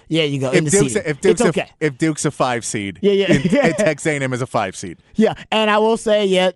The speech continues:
Speaker 1: Duke is Duke, but still, it shouldn't be about
Speaker 2: No, no, but they
Speaker 1: reputation.
Speaker 2: both struggled early in the
Speaker 1: Yes,
Speaker 2: season,
Speaker 1: exactly.
Speaker 2: got hot late in the season, except, uh, A and M did it in the S E C, which is a really good conference, <laughs> which is a pretty good conference,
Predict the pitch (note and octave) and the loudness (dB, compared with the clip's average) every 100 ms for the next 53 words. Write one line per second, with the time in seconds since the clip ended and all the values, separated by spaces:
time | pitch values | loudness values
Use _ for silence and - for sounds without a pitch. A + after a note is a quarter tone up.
0 | D3 F3+ E3 G3+ D#3+ E3 D#3+ D#3+ D#3 D#3 | -2 -2 0 0 0 -2 -2 -2 0 0
1 | D3+ - D#3+ D3+ D3 D3 D#3+ D3+ D3 D3 | -2 0 2 2 -2 -4 -4 0 2 2
2 | C#4 B3+ D#3+ G3 D3 F#3 A3 G3 G#3 G3+ | 4 2 2 0 0 2 0 0 -2 0
3 | F3+ F3+ E3+ D#3+ D3+ F#3 C#3+ C3+ C3 - | 0 0 0 0 2 4 4 0 -4 -6
4 | D3+ E3 E3+ D#3 E3 F3 D#3 D#3+ D3+ C#3 | -2 0 0 0 0 0 0 0 0 -2
5 | - F3 C3 B2 A2 _ _ - C#3+ - | -2 0 0 -2 -6 _ _ -4 -4 0
6 | D#3+ C#3+ - - - _ _ _ - B2+ | 0 0 -4 -12 -18 _ _ _ -4 0
7 | B2 A2+ A2+ D3+ D#3 D#3+ D#3 D3 C#3 C#3 | 0 0 -2 -2 0 0 0 0 0 -2
8 | C3+ C#3+ C3 D#3+ C3+ A2+ - _ B2+ C3 | -2 -2 -2 -2 0 -4 -8 _ -4 -2
9 | C3 B2+ C3+ B2+ B2 G#2+ C3+ B2+ - G#2+ | -2 0 0 -2 -4 -4 -2 -4 -4 -6
10 | G#2+ B2+ A#2+ B2+ B2 C3+ B2 G#2 C3 A#2 | -4 -4 -2 -2 -2 -2 -2 -2 -4 -4
11 | G#2+ | -8